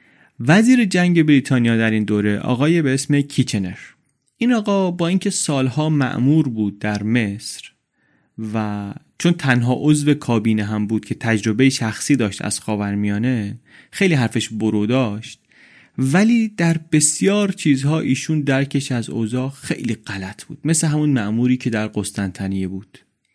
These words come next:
این بود که سیاست‌های بریتانیا در منطقه بیشتر از این که مبنای واقعی داشته باشن، بر اساس تحلیل‌ها و گمان‌های غلط یکی دو نفر آدم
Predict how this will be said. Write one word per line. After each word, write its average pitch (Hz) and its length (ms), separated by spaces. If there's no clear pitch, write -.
این 214 160
بود 214 160
که 208 140
سیاست‌های 147 840
بریتانیا 110 600
در 107 220
منطقه 107 960
بیشتر 156 420
از 185 140
این 185 120
که 135 240
مبنای 110 600
واقعی 113 680
داشته 107 340
باشن، 127 420
بر 127 180
اساس 156 420
تحلیل‌ها 117 720
و 131 80
گمان‌های 113 600
غلط 123 500
یکی 117 220
دو 120 160
نفر 123 320
آدم 107 360